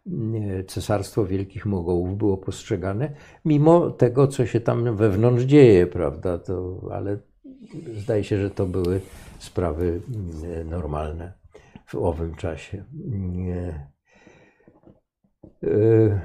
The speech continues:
wreszcie ten nieszczęsny książę Husru zostaje zamordowany, e, w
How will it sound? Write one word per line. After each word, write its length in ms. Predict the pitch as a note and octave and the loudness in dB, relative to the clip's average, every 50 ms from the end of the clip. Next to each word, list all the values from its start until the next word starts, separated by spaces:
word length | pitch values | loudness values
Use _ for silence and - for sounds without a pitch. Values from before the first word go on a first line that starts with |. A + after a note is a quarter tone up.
| - - - - - - - A2+ - - - G#3+ G3+ G3+ F#3 F#3 E3+ E3 F3+ - - - - C#3+ - - - - - - - - - F3 E3 G3 G3+ D3+ D3 | -8 -14 -18 -18 -20 -18 -18 -18 -18 -18 -14 -12 -12 -10 -10 -10 -10 -10 -10 -10 -10 -12 -12 -16 -18 -20 -20 -20 -20 -20 -20 -20 -20 -18 -16 -14 -12 -12 -10
wreszcie 640 | C3 A2+ B2 B2 D3 D#3+ D3+ - - - D3 D3 D3 D3 - A2+ A2+ A2 A2+ | -10 -8 2 4 6 6 6 4 0 4 4 6 6 4 2 -2 -2 -4 2
ten 280 | - A2+ G#2 A2 G#2+ G#2 | 4 4 4 4 2 4
nieszczęsny 720 | A2 G#2+ A2 - - C3+ B2+ A#2 - - - G#2 G2+ G2 - - - | 2 2 2 2 2 2 2 2 0 -2 0 0 0 0 0 -6 -16
książę 500 | - - - A#2 A2+ A2+ G2 F2 G2 F2+ | -6 -2 0 2 2 2 2 2 0 -2
Husru 640 | - - - A#2 G#2+ - - - A#2 C3 C3 C3 - - - - - _ _ _ - | -2 -4 -6 -6 -6 -6 -4 -2 0 0 0 0 -6 -20 -20 -20 -20 _ _ _ -4
zostaje 440 | - A#2 A2 - - A#2 A2+ A2 G2 | -2 -2 -2 2 4 6 6 6 6
zamordowany, 840 | G2 G#2+ G2+ G#2 G#2 G2 F#2+ F#2+ F#2+ F2 F2+ F#2 F2 D#2 C#2+ D2 D2+ | 6 4 4 4 4 2 4 2 2 2 2 0 -2 -2 -2 -4 -6
e, 920 | D2 - - - - - B2 G2+ G#2 G2+ F#2+ F2+ F2+ F#2 F2 E2+ E2 D#2 | -8 -10 -14 -18 -18 -14 -12 -10 -8 -8 -6 -6 -6 -6 -6 -4 -6 -6
w 60 | - | -8